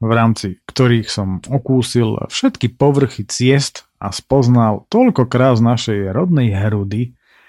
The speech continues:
že sa mi opäť bude mať nadlho o čom snívať. Náročnosť dnes bola pomerne veľká,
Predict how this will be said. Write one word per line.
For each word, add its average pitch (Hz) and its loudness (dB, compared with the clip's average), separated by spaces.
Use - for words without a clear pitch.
že 117 0
sa 117 0
mi 98 -4
opäť 151 0
bude 117 0
mať 98 -2
nadlho 123 2
o 104 -6
čom 95 -2
snívať. 92 -8
Náročnosť 143 2
dnes 113 0
bola 120 2
pomerne 117 2
veľká, 123 -2